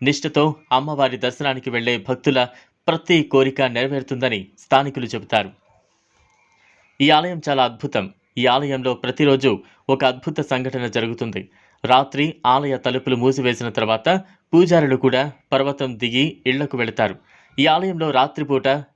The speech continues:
ఎవరూ ఉండరు. కానీ మరుసటి రోజు ఉదయం పూజారి రాకముందే అమ్మవారి ముందు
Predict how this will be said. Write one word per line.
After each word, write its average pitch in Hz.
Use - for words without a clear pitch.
ఎవరూ 120
ఉండరు. 123
కానీ 147
మరుసటి 139
రోజు 131
ఉదయం 120
పూజారి 165
రాకముందే 127
అమ్మవారి 135
ముందు 123